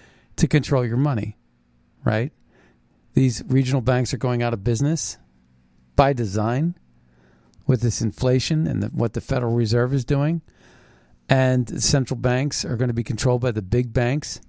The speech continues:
by the, the, uh, the BlackRocks of the world, these big financial investor companies. And they're gonna control your money.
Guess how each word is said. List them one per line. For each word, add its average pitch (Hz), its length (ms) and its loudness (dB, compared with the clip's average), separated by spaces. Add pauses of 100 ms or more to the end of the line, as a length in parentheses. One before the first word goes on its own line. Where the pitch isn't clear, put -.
(800)
by 123 160 4
the, 110 340 0 (380)
the, 117 260 2
uh, 104 260 0 (1040)
the 123 100 4
BlackRocks 131 680 2
of 135 80 0
the 131 80 -2
world, 131 460 0 (140)
these 120 260 0 (260)
big 135 180 4
financial 123 520 0
investor 120 560 -2 (100)
companies. 131 500 -2 (640)
And 135 640 2 (920)
they're 139 140 6
gonna 143 120 4
control 151 360 4
your 147 100 4
money. 151 460 2